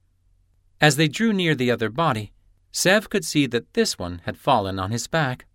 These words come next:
"Asudo, Trina, Blueby number two?" Hopkins called. "You check his hands yet?"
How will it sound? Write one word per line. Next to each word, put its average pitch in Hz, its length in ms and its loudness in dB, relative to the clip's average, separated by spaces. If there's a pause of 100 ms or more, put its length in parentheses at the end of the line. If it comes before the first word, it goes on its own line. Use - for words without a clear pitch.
(500)
"Asudo, 208 640 2 (300)
Trina, 214 420 2 (400)
Blueby 185 280 4
number 190 260 2
two?" 226 420 0 (460)
Hopkins 143 460 2
called. 151 380 -2 (800)
"You 180 120 -4
check 202 240 2
his 196 160 0
hands 214 380 0
yet?" 254 260 0